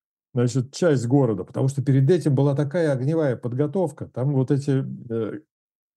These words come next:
гарнизоны, их очень много в восточной части города и много пунктов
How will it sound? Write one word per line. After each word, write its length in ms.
гарнизоны, 1000
их 80
очень 240
много 260
в 60
восточной 500
части 360
города 480
и 100
много 500
пунктов 480